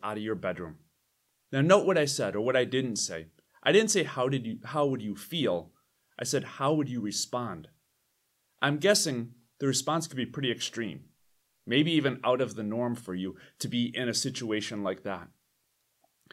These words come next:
To take it one step further, or maybe even one step deeper, especially here at Woodland, knowing the, the makeup of our group, how would you respond if you witnessed somebody desecrating an American flag?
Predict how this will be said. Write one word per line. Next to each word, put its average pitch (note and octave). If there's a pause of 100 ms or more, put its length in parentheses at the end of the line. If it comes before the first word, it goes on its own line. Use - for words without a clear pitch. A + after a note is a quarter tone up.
(100)
To E3+
take F3
it C#3+
one D#3
step -
further, C#3
or G#2+
maybe A2
even G#2+
one G#2+
step G2+
deeper, G#2+ (340)
especially E3+
here C3+
at G#2+
Woodland, G#2
knowing A#2+ (300)
the, G#2+
the G2+
makeup A2+
of G#2
our G#2
group, G2 (1000)
how G3+
would G#3
you E3
respond D3+
if B2
you E3+
witnessed B2+
somebody A2 (200)
desecrating G2+
an F#2
American F#2+
flag? E2+